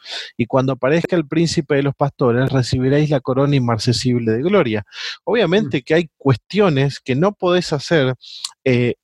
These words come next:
Speaker 1: de manera online. Por ejemplo, el hecho de ser ejemplos. El hecho de ser ejemplo no es simplemente que te guste el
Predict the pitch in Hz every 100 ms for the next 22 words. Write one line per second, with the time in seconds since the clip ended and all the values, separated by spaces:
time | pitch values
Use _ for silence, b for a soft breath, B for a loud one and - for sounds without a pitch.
0 | _ 123 123 123 139 160 151 139 120 151
1 | 220 180 117 - 131 - 202 143 127 175
2 | - 196 151 - 175 156 - 214 190 101
3 | 92 - - B B B B B - 117
4 | 185 202 160 180 160 180 175 165 160 269
5 | - 180 139 123 135 151 143 117 117 -
6 | 123 151 156 - 127 113 131